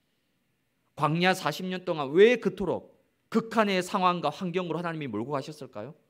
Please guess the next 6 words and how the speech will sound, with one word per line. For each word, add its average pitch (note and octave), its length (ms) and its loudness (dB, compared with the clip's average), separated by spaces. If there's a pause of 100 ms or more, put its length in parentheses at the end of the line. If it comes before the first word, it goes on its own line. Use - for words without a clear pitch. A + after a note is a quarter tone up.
(2250)
사백삼십 G3 680 0
년 G3 180 -2
동안 F3+ 220 0
쌓여있고 F#3 640 0
누적되어 D#3+ 440 0
있는 A#2+ 440 -4